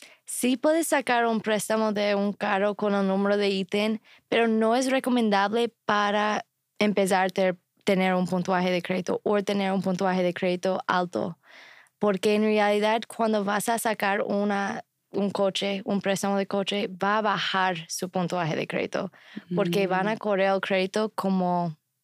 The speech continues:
Speaker 1: quince veces.
Speaker 2: Mm. ¿Por qué lo corren tantas veces cuando vas a comprar un carro?
Speaker 1: Normalmente, cuando vas a un dealership, ellos van a tomar toda su información, su número de itin,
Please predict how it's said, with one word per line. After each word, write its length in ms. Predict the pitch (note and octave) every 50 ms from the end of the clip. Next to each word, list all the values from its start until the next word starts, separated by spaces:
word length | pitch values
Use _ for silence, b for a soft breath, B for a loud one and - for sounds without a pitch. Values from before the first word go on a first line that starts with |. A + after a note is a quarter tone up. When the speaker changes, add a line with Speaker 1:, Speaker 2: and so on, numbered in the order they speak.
| _ _ -
Speaker 1:
quince 320 | - A3+ G#3 - F#3+ F3
veces. 520 | F3 F#3 F#3+ - - - - - - - _ B B B B B B B
Speaker 2:
Mm. 600 | G3+ F#3+ F#3 F#3 F#3 F3 F3 E3+ D#3+ D3+ D3+ D3+ - _ _ _ - B B B
¿Por 160 | B G3 F#3+ -
qué 100 | - G3
lo 100 | G#3 G3+
corren 320 | - G3+ G3 G3+ G#3 F#3+
tantas 280 | - F3 E3+ F3 F3 E3
veces 400 | F3+ F3+ F3 - F3+ F3 - -
cuando 260 | - F3 E3 D#3+ E3
vas 180 | E3+ E3+ -
a 40 | - F3+
comprar 240 | - E3+ E3 E3+
un 100 | E3+ E3+
carro? 320 | E3+ - D#3+ D#3+ - F#3+ F#3 - -
Speaker 1:
Normalmente, 760 | G#3+ A#3 B3 B3+ B3+ B3+ B3+ A#3+ A3+ A#3 A#3+ B3 C#4+ C#4+ C#4
cuando 280 | - C#4 C4+ C4+ C#4
vas 220 | B3+ B3 A#3+ A#3+ -
a 120 | A#3+ A#3
un 220 | A#3 A3+ A3+ A3+ A3
dealership, 560 | G#3 A#3 A#3 A#3 A#3 A3+ F#3 - A3+ A#3+ A#3 - - B B B B B B
ellos 260 | - A3 A3+ A#3 A3 -
van 160 | A3 A3 A3
a 80 | G#3+ G#3
tomar 340 | - G#3+ G#3 G#3 G3+ G3+ G3
toda 280 | - G#3 G#3+ A3 A3+
su 160 | G#3+ - A3
información, 760 | G#3+ G3+ G3 G#3 G3 F#3+ F#3+ F3+ - - G#3+ A3 A3 A3 A3
su 140 | G3+ - G3+
número 260 | F#3+ F#3 F#3 F#3 F3+ F3
de 100 | F3+ F3+
itin, 540 | F3+ F3 - - G#3+ A3 A3 A3+ A3+ -